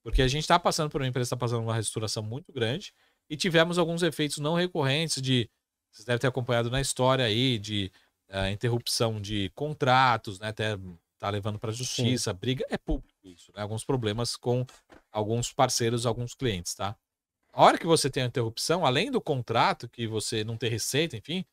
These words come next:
Speaker 1: você tem que desligar pessoas, né? Você tem que pagar essas pessoas, tá? Tudo isso é impacto negativo. Então, quarto, ter-, primeiro trimestre, eu acho que a gente não vai entender ainda o que, que é a velocidade de cruzeiro dessa empresa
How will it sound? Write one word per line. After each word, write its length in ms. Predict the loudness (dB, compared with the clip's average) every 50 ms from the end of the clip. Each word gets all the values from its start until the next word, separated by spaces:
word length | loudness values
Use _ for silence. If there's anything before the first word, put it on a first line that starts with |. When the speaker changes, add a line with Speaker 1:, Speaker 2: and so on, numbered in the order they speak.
| _ _ _
Speaker 1:
você 100 | _ -18 -8
tem 140 | -6 -6 -6
que 60 | -6
desligar 420 | -8 -10 -8 -6 -2 2 2 2 2
pessoas, 800 | 2 -2 0 0 0 0 2 2 4 4 2 2 0 -2 -8 _ _ _ _ _
né? 120 | -6 -6 -4
Você 160 | -4 -4 -6
tem 140 | -4 -6 -6
que 60 | -4
pagar 220 | 0 0 2 2 2
essas 200 | 0 -2 -6 -6
pessoas, 380 | -6 -6 -6 -4 -4 -4 -4 -4
tá? 160 | -4 -6 -8
Tudo 220 | -8 -10 -12 -14 -14
isso 180 | -14 -10 -8
é 20 | -8
impacto 340 | -4 -2 -4 -4 -4 -4 -8
negativo. 480 | -8 -6 -8 -8 -10 -8 -8 -6 -6 -4
Então, 200 | -2 -2 -4 -4 _ _ _ _ _ _ _ _ _
quarto, 320 | 4 6 6 6 6 2 -18 _ _ _ _ _ _
ter-, 160 | -2 -2 -2 0
primeiro 340 | 0 0 2 4 2 2
trimestre, 560 | 2 0 -2 0 2 2 2 2 0 0 0 0
eu 40 | 0
acho 120 | 0 0
que 80 | -2 -2
a 60 | -2
gente 240 | -2 -4 -4 -4 -4
não 120 | -4 -2 0
vai 100 | -2 -2
entender 420 | -2 -4 -4 -4 -2 0 2 2
ainda 320 | 2 2 0 -2 0 0 -2
o 40 | -2
que, 160 | -2 -8 -14
que 160 | -12 -4 -2
é 200 | 0 2 2 2
a 80 | 0 -2 _ _ _ _
velocidade 420 | -8 -6 -4 0 2 2 2 0
de 60 | -2
cruzeiro 400 | -8 -10 -12 -12 -6 -4 -4 -2
dessa 180 | -2 -4 -4 -6
empresa 420 | -6 -6 -8 -6 -6 -8 -8 -14